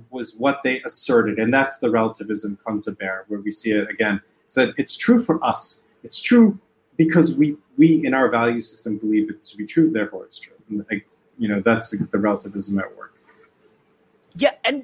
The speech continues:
Speaker 2: what I find fascinating in this entire process is that the New York Times is, it's almost like the Indian bureaucrat,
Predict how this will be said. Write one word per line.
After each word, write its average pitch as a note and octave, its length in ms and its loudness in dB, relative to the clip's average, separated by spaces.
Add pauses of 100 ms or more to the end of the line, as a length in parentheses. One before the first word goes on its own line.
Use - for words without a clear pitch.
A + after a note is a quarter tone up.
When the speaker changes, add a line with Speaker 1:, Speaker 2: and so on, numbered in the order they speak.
(100)
Speaker 2:
what B3+ 120 6
I F4 100 6
find D4+ 260 4
fascinating A#3 680 2
in G3 100 2
this F3+ 180 2
entire D3+ 360 2
process F3+ 500 2
is D#3 200 0
that D#3 340 4 (580)
the F3 80 4
New F#3 180 2
York E4+ 280 4
Times F#3+ 800 0 (180)
is, F#3 720 2 (220)
it's D#3 260 -8
almost A#3+ 400 0
like A3+ 220 4
the G#3+ 160 2
Indian G3 320 4
bureaucrat, D3+ 500 2